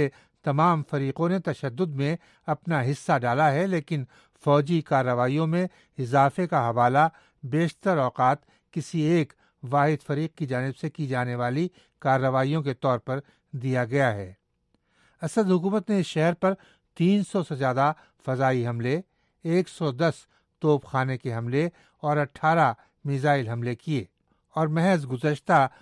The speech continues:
دو ہفتوں کے دوران حلب شہر پر اڑسٹھ سے زیادہ بم گرائے گئے۔ امریکی سفیر پاور نے شام کی حکومت اور اس کے حامیوں کے ان دعووں کو مسترد کر دیا کہ یہ حملے النصرہ یا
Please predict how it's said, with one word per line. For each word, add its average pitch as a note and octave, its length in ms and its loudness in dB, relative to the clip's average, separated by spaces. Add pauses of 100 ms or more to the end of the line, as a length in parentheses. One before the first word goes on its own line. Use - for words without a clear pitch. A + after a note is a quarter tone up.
(160)
دو C#3+ 300 2
ہفتوں C#3 240 -4
کے C3 100 -4
دوران B2 380 2 (360)
حلب D#3+ 220 2
شہر C#3+ 300 -2
پر D#3+ 220 -2 (340)
اڑسٹھ D#3 520 -4
سے D#3 80 -6
زیادہ B2+ 400 0 (360)
بم C3+ 360 0
گرائے B2 300 0
گئے۔ B2 240 -2 (320)
امریکی G3 360 -2
سفیر A3 280 -2
پاور F#3+ 320 2
نے G3+ 160 -2
شام F3 280 -2
کی F3+ 120 -6
حکومت C#3+ 440 -4 (300)
اور C#3+ 320 4
اس D3 160 -4
کے E3 120 -2
حامیوں C3+ 400 0
کے D#3 300 -2 (280)
ان D#3 220 -2
دعووں D3 300 4
کو D#3 160 -2
مسترد C3 360 -4
کر C3 200 -4
دیا C3+ 320 0 (320)
کہ - 100 -4
یہ D3+ 240 2
حملے B2+ 420 0 (260)
النصرہ D3 600 0
یا C3+ 380 4